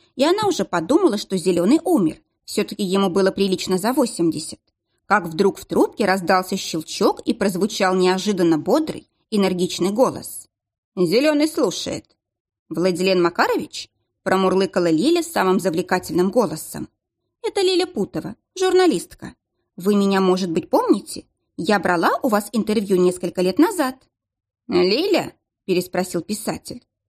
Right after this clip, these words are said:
"Путова? Как же, как же. Хорошо помню". "Не могли бы мы с вами снова встретиться? У меня к вам есть несколько вопросов". "Почему бы и нет? Сегодня я, к сожалению, не могу.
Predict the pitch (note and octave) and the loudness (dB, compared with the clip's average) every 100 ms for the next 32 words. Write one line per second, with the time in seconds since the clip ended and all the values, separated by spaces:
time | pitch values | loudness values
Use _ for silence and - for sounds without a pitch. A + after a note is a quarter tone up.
0 | _ - B3 D#4+ G4+ G3 - _ _ _ | _ 0 2 2 -2 -4 -8 _ _ _
1 | _ _ G#4+ F#4 F4+ F#4 F4+ F4+ D#4 - | _ _ 2 2 0 -2 0 0 0 -6
2 | - - _ - F#3 G3+ E4 - F4+ - | -10 -14 _ -4 0 2 0 0 0 2
3 | B3+ A3 G#3 G#3+ G#3+ - _ _ _ _ | 2 2 2 -2 -4 -10 _ _ _ _
4 | _ _ F#3+ G3 F#3+ F3 F3 G#4 G4 G3 | _ _ 0 2 4 2 0 0 2 2
5 | G3 - F3+ F3+ F3+ - E3+ B3 - G4 | 0 -2 0 0 0 0 0 0 -2 -2
6 | D#4 - - - - _ _ _ F#4+ G4 | -2 -6 -16 -18 -20 _ _ _ 0 2
7 | G4 G4+ - F#3+ F3 F#3 - F#3 - F3 | 2 -2 0 2 2 0 0 -2 -2 -6
8 | F#3+ C#4+ G#4 A#3 - - - _ _ _ | -2 0 0 -2 -4 -14 -16 _ _ _
9 | _ _ _ F#3 E3+ - F#3+ F#3 F#3+ B3 | _ _ _ -4 -2 -2 0 2 2 2
10 | F#4 F4 F#3+ - _ _ _ _ - G4+ | 4 2 2 -4 _ _ _ _ -2 0
11 | F#4 F4+ A3 G3 G3 - F#3+ F#3 F#3+ F#3+ | 2 2 2 0 -2 -4 -2 0 0 2
12 | G3+ D4+ F4+ D4 E3+ | 4 4 4 2 -4